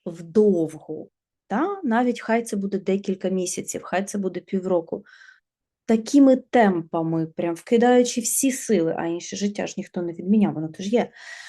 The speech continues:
а, ми досягаємо нашої цілі, в якому стані, як ви думаєте, ми дійдемо до цієї цілі?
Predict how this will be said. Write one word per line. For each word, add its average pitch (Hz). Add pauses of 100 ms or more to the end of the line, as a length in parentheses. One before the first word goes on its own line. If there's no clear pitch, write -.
(120)
а, 180
ми 190
досягаємо 196
нашої 165
цілі, 311
в -
якому 214
стані, 190 (340)
як 165
ви 170
думаєте, 165 (260)
ми 185
дійдемо 165
до 156
цієї 156
цілі? -